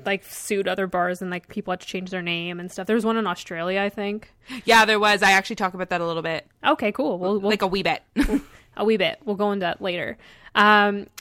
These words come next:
Speaker 1: so Filthy McNasty, his real name was, like, Wilfred Barstich. So Filthy's way cooler.
Speaker 2: Yeah,
Speaker 1: Um,
Speaker 2: way cooler.
Speaker 1: yeah, I'd name a, a bar after myself if that was my name.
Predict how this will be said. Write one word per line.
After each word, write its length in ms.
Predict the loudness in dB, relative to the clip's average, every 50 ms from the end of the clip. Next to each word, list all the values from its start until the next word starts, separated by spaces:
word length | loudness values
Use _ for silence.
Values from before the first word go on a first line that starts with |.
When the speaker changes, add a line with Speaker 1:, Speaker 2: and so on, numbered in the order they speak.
| _ -14
Speaker 1:
so 540 | -4 0 2 4 4 6 4 4 0 -2 -4 -8 _ _ _ _ _ _ _ _ _ _ 6
Filthy 280 | 6 6 6 6 4
McNasty, 600 | 4 2 2 0 2 2 2 0 0 -2 -2 0
his 160 | 0 0 0 2
real 140 | 0 2 2
name 180 | 0 0 0
was, 140 | 0 -2 -2
like, 260 | -4 -6 -6 -6 -2
Wilfred 580 | -2 -2 -2 -4 -6 -4 -2 -2 -2 -2 -4 -4
Barstich. 1040 | -4 -2 -2 -2 -4 -6 -10 -14 -14 -12 -4 -2 -2 -2 -2 -6 -12 -12 -12 -10
So 160 | -4 -2 -2
Filthy's 380 | -2 0 -2 -2 -2 -2 -6 -6
way 100 | -8 -10
cooler. 320 | -8 -8 -10 -10 -10 -12 -16 -18 -20 -20 -20 -20 -20 -20 -14 -4
Speaker 2:
Yeah, 260 | 0 2 4 4 4 2
Speaker 1:
Um, 80 | 2
Speaker 2:
way 100 | -2 -4
cooler. 260 | -4 -4 -10 -10 -10 -16 _ _ _ -2
Speaker 1:
yeah, 180 | 0 0 2 4
I'd 140 | 2 2 2
name 160 | 0 0 0
a, 100 | -2 -4 _ _ -8
a 100 | -8 -6
bar 200 | -4 -2 -4 -4
after 180 | -4 -8 -10 -14
myself 360 | -12 -10 -8 -8 -8 -8 _
if 60 | -8
that 180 | -8 -6 -6 -6
was 100 | -8 -8
my 100 | -8 -10
name. 220 | -8 -8 -10 -12